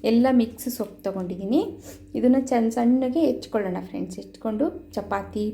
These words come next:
ಪೂರಿ, ಚಪಾತಿ, ರೊಟ್ಟಿ, ಪೂರಿ ಎಲ್ಲದಕ್ಕೂ ಆಗೋವಂಥ ಒಂದು ಗ್ರೇವಿ ಮಾಡ್ಕೊಳ್ಳೋಣ. ಇದನ್ನು ಪಲ್ಯ ಮಾಡ್ಕೊಳ್ಳೋಣ. ಮೊದಲು ಇದನ್ನು ಸಣ್ಣಗೆ ಹೆಚ್ಕೊತೀನಿ.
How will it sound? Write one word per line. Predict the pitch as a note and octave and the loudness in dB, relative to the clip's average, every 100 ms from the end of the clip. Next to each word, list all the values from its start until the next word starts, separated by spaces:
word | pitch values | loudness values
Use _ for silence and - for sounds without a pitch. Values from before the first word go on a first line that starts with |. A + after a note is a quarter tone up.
| - | -4
ಪೂರಿ, | G#3 G#3 G#3 A3+ - - - - - - - - - - - - - - - - - - - _ - - - | -2 -2 -4 -8 -16 -20 -20 -20 -20 -20 -20 -20 -20 -20 -20 -20 -20 -20 -20 -20 -20 -20 -20 _ -20 -8 -4
ಚಪಾತಿ, | A3+ G#3+ G3 A3+ | 0 -2 2 2
ರೊಟ್ಟಿ, | F#3+ F#3+ G#3 - | 2 0 -6 -6
ಪೂರಿ | G3+ G3+ F#3 | -6 -2 -2
ಎಲ್ಲದಕ್ಕೂ | G3 G3 - - A4 - - - - G3 | -4 -6 -6 -2 -4 -4 -14 -20 -10 -8
ಆಗೋವಂಥ | G3 G3 F#3+ F#3 F#3 F#3 | -4 -2 -2 -2 -4 -2
ಒಂದು | F3+ D#4+ A4+ D#4 | 0 0 2 2
ಗ್ರೇವಿ | A3+ B3 G3+ - | 2 0 -2 -8
ಮಾಡ್ಕೊಳ್ಳೋಣ. | - - - - - F3+ | -10 -16 -16 -16 -14 -12
ಇದನ್ನು | G3 F#3 D4 E4 | -8 -2 0 0
ಪಲ್ಯ | A3 F3+ F3 | -2 -2 -4
ಮಾಡ್ಕೊಳ್ಳೋಣ. | D#3 - C#3 D#3+ B3 G4+ - - D4 - - | -6 -10 -12 -4 -2 -2 -6 -10 -10 -8 -4
ಮೊದಲು | F#3 F#3+ G#3+ | -2 0 0
ಇದನ್ನು | G#3+ D4+ C4 | 2 0 0
ಸಣ್ಣಗೆ | A3+ G3+ G3 F4 F#4 | -2 -4 -4 -6 -4
ಹೆಚ್ಕೊತೀನಿ. | A3 - - - - - | -10 -12 -18 -20 -20 -20